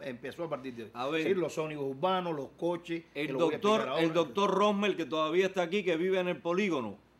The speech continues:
Speaker 2: para llegar al hospital, él tiene la, la local.
Speaker 1: La ruta
Speaker 2: La
Speaker 1: seis y la
Speaker 2: seis
Speaker 1: ruta ocho.
Speaker 2: o la ocho. Ajá.
Speaker 1: Exactamente.
Speaker 2: Pero hay un médico que vive en Guisa y trabaja en el hospital Céspedes.
Speaker 1: Ese tiene garantizado, repito, hoy y mañana lo mantenemos con la empresa.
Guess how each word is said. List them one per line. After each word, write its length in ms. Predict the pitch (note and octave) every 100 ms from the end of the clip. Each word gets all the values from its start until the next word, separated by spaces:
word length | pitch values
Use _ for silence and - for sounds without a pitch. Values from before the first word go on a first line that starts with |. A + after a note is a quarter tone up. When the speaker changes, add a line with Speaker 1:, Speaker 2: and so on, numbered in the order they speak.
| -
Speaker 2:
para 220 | C3+ C#3+
llegar 320 | C#3+ D3 E3
al 80 | F3+
hospital, 560 | F3 F#3+ F#3+ G3+ G#3+ - _ _
él 200 | E3+ C#3+
tiene 280 | E3+ F#3 A3+
la, 420 | F#3 D#3+ D#3 D3+
la 100 | C#3+
local. 400 | C#3 A#2+ C3+ A2+ - _ A#2
Speaker 1:
La 160 | B2
ruta 560 | B2+ D#3+ C3+ B2 A2+ A2
Speaker 2:
La 180 | A2 -
Speaker 1:
seis 120 | A3+
y 40 | G3
la 60 |
Speaker 2:
seis 180 | A3+ A#3
Speaker 1:
ruta 80 | C#3
ocho. 80 | A2+
Speaker 2:
o 60 | C3
la 160 | C3
ocho. 240 | C#3 B2 - -
Ajá. 380 | A#2 A2 A#2 - -
Speaker 1:
Exactamente. 100 | - -
Speaker 2:
Pero 380 | G#3+ A3+ A3+ -
hay 220 | D#3+ F#3 A3
un 160 | A3
médico 640 | A3 A3+ A#3 - A#3+ A3+ -
que 160 | E3
vive 400 | D#3+ G#3 A3+ A3+ A3
en 140 | F3+ E3+
Guisa 400 | A3 G#3+ A#2 - _ - -
y 120 | F3+
trabaja 440 | D#3+ D3+ F3 G#3 G3+
en 80 |
el 80 | F3+
hospital 420 | E3 E3 C#3+ F#3
Céspedes. 600 | F3 F#3+ F3+ G2+ F#2 - _ _ _ _ _ _
Speaker 1:
Ese 340 | - E3+ - C3
tiene 260 | D#3 D3+
garantizado, 640 | C#3 C3 A#2+ A#2 D3 B2 G2
repito, 400 | A#2+ A2+ B2+ - - _
hoy 220 | E3 D3+ C#3+
y 40 |
mañana 340 | C3 D3+ F3+
lo 80 | D#3
mantenemos 460 | C3+ A#2+ B2+ G#2+ C3+
con 100 | B2+
la 60 |
empresa. 320 | A#2 B2 A2